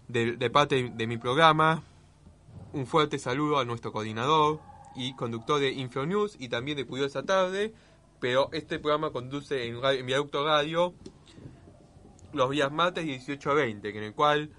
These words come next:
ayer estuve escuchando un poquito el programa y estuvo la cantante lírica pop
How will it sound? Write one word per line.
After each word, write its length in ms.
ayer 280
estuve 180
escuchando 380
un 40
poquito 280
el 80
programa 440
y 100
estuvo 280
la 80
cantante 480
lírica 420
pop 240